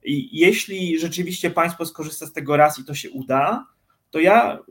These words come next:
widzę ryzyko tego, że będzie pokusa do tego, żeby z tego rozwiązania korzystać przy każdym kryzysie, a kryzysy generalnie zdarzają się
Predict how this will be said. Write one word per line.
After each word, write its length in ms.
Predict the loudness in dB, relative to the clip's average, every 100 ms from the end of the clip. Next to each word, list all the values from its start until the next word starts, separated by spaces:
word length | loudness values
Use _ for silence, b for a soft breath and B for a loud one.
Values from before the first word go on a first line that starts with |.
| -14 -14
widzę 420 | -2 0 2 4 4
ryzyko 420 | 2 -2 -4 -6
tego, 640 | -4 -4 0 0 0 -2
że 460 | -4 -2 0 -2 0
będzie 360 | 2 2 -4
pokusa 460 | -6 -8 -8 -6 -4
do 120 | -6
tego, 280 | -6 -6 -6
żeby 180 | -6 -10
z 60 |
tego 180 | -8 -6
rozwiązania 480 | -4 -4 -4 -4 -8
korzystać 440 | -8 -10 -8 -12
przy 160 | -12 -8
każdym 360 | -4 -4 -6 -8
kryzysie, 460 | -8 -6 -6 -2
a 100 | -2
kryzysy 460 | -2 -8 -8 -10 -12
generalnie 680 | -6 -2 -2 -2 -4 -6 -4
zdarzają 460 | -2 0 0 -2
się 460 | -4 -2 0 0